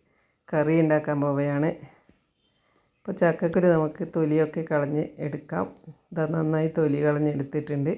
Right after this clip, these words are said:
ഇനി ഇത് നാലായി കീറി എടുക്കണം. അപ്പോൾ ഞാനിത് നാലായി കീറി കഴുകി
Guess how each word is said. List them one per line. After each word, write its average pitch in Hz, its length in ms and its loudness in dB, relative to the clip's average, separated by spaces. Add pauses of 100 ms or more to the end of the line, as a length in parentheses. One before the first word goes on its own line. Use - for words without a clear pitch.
(520)
ഇനി 190 140 4 (100)
ഇത് 170 100 4 (100)
നാലായി 156 480 2 (320)
കീറി 180 360 -2 (100)
എടുക്കണം. 147 420 -4 (1300)
അപ്പോൾ - 260 -6
ഞാനിത് 165 420 2 (160)
നാലായി 160 380 0 (120)
കീറി 151 320 0 (240)
കഴുകി 156 440 -2